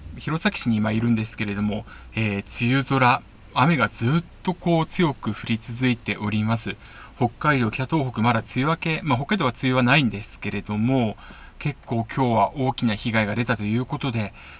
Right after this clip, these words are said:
えー、そちらの地域に住んでいる方、えー、気をつけてください。それから、えー、今日は東北南部が梅雨明けしたということの発表がありましたけれども、猛暑が続くということですので、えー、どうぞ皆さんお体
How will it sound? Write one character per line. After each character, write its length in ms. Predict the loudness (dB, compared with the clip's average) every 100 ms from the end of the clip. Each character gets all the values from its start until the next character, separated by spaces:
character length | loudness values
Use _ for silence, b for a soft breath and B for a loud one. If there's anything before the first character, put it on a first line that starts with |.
| -2
え 300 | 2 2 0
ー、 40 |
そ 100 | -2 -2
ち 80 |
ら 80 | 2
の 80 | 2
地 160 | 0 -2
域 140 | 0
に 80 | 0
住 200 | 2 2
ん 40 |
で 60 | 2
い 40 |
る 80 | 0
方、 400 | -4 2 2 2 -4 -20 -10
え 160 | -4 -4
ー、 40 |
気 120 | -4 -4
を 80 |
つ 140 | -4 -4
け 80 | -2
て 100 | -2
く 140 | -2
だ 100 | -4
さ 200 | 2 2
い。 100 | 2 B B B -6
そ 140 | -2
れ 80 | 0
か 140 | 2
ら、 220 | 4 4 2
え 580 | -2 0 0 -2 -2 -4
ー、 40 |
今 200 | 0 2
日 20 | 4
は 200 | 2 -2 -8
東 220 | -2 -2
北 80 | 0
南 220 | 2 2
部 100 | 0
が 220 | -2 -4 -6 -20 -20 -20 -20 -16 -4
梅 120 | 2
雨 80 | 2
明 20 |
け 160 | 2 0
し 60 | -2
た 80 |
と 100 | -2
い 80 | -4
う 60 | -4
こ 120 | -6
と 120 | -6
の 40 | -4
発 320 | -4 -4 -2
表 160 | 2
が 60 | 2
あ 60 | 2
り 80 |
ま 120 | 2 2
し 60 |
た 80 | 0
け 120 | -2
れ 100 | -4
ど 60 | -4
も、 120 | -2
猛 240 | 2 2
暑 140 | 2 0
が 100 | -4
続 320 | -4 -6 -6
く 20 |
と 100 | -2
い 80 | 0
う 40 |
こ 120 | 0 -4
と 100 | -4
で 80 |
す 100 | -4
の 60 | -8
で、 160 | -10 -16 B B B
え 140 | 0 2
ー、 20 |
ど 100 | 2
う 20 |
ぞ 80 | 2
皆 140 | 0
さ 120 | 0
ん 140 | -4 -6 -10
お 60 |
体 340 | -2 0 0